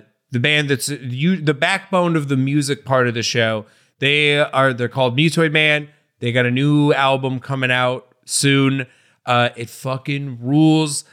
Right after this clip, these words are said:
The song rules, and we really went all in on this video idea. Um,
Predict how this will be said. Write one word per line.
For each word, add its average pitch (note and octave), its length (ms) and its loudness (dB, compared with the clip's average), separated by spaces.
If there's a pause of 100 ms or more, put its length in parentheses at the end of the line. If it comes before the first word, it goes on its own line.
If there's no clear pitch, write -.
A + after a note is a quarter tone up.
(100)
The A#2 120 0
song E3+ 600 0
rules, F3 540 0
and C3+ 320 -2
we E3 160 2
really D#3+ 640 0 (320)
went C#3 560 -2 (200)
all C#3 320 2
in A#2 460 -2 (160)
on A#2+ 200 0
this A2+ 160 -2
video A2+ 420 0
idea. G#2 520 -4 (760)
Um, A2+ 560 0